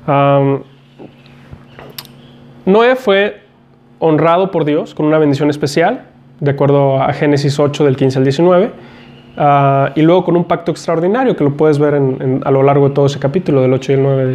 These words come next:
de, de Génesis. Y la memoria del diluvio ha permanecido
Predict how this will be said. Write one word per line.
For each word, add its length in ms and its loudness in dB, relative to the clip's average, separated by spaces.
de, 100 -8
de 80 0
Génesis. 500 -4
Y 100 4
la 100 4
memoria 380 2
del 160 2
diluvio 460 2
ha 120 0
permanecido 840 0